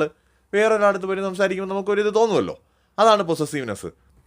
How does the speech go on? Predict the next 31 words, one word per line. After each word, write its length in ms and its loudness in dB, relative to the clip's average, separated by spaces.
അതാണ് 300 4
എനിക്ക് 260 -2
തോന്നുന്നതെന്നൊക്കെ 480 2
പറഞ്ഞ് 320 -2
ഒഴിഞ്ഞു 260 -2
മാറാൻ 260 2
ശ്രമിക്കുന്നുണ്ട്. 500 -6
എന്നിട്ട് 300 -4
എക്സാമ്പിളായിട്ട് 600 0
ഇപ്പോൾ 220 -8
ശാരണ്യ 360 2
ചേച്ചി 240 0
വേറൊരാളടുത്ത് 580 2
പോയി 180 0
സംസാരിക്കുമ്പോൾ 540 -2
നിനക്ക് 300 -4
തോന്നില്ലേ 420 -2
എന്നൊക്കെ 240 -4
പറഞ്ഞ് 340 -2
അങ്ങനെ. 320 2
അപ്പോൾ 220 2
അങ്ങനെയാണോ 460 0
നീ 120 -2
കമ്പയർ 380 2
ചെയ്യുന്നതെന്ന് 360 2
എന്ത് 140 -6
ചെയ്യുന്നുണ്ട്, 280 -2
ശ്രീതു 260 -4
ചോദിക്കുന്നുണ്ട്. 580 0
ആ, 60 0
അപ്പോൾ 220 4